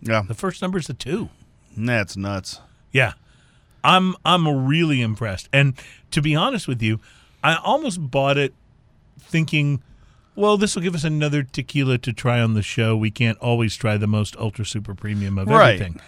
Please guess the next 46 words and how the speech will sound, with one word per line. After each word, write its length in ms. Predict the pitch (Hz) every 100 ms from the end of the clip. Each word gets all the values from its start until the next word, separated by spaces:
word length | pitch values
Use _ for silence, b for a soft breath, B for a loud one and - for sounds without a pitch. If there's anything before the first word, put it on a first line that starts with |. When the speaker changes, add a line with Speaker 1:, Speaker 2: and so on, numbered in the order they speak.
| B
Speaker 2:
You 80 | 143
know 80 | 151
what 100 | 151
I 20 |
mean? 180 | 156 196
I 40 | 151
Speaker 1:
Right. 60 | 151
Speaker 2:
thought, 220 | 156 - B B -
"Oh, 180 | 247 233
this 160 | 254
will 60 | 214
be, 100 | 202 b b
let's 160 | 285 214
see 100 | 214
how 140 | 202 202
this 200 | 214 190
is 200 | 196 196
for 260 | 196 214
a, 260 | 214 208 175
for 240 | 220 220
a 360 | 220 214 214 220
less 480 | 208 220 240 - -
pricey 440 | - 277 - 135 98
tequila." 480 | 117 - 107 71 60 b b b b b b b
And 360 | 104 95 92
wow. 340 | 90 120 78 - _
Speaker 1:
Sometimes 720 | - - - 220 277 277 269 190
the 60 |
less 220 | 151 143 -
pricey 400 | 123 135 127 113
stuff, 400 | - 113 101 -
you 100 | 120
know, 160 | 110
I 120 | 107 139
remember, 320 | 156 143 113
uh, 360 | 117 110 98 98 -
when, 340 | 117 127 117 117
uh, 260 | 110 107
one 160 | 107 131
of 40 | 117
my 60 |
brothers 340 | 104 123 117 107
was 100 | 101
in 140 | 98
town, 420 | 101 101 95 87
I, 200 | 87 101